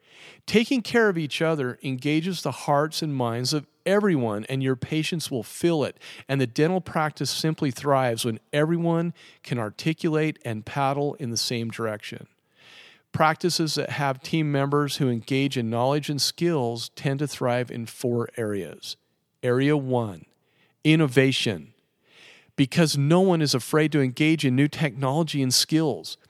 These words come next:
The status quo simply doesn't exist in these offices,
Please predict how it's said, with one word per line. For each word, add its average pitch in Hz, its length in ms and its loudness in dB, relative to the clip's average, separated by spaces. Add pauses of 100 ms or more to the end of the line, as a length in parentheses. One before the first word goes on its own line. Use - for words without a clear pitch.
(280)
The 135 120 4
status 180 560 2
quo 143 380 4
simply 165 540 0 (120)
doesn't 143 340 4
exist 139 460 0
in 131 120 0
these 123 200 0
offices, 127 680 0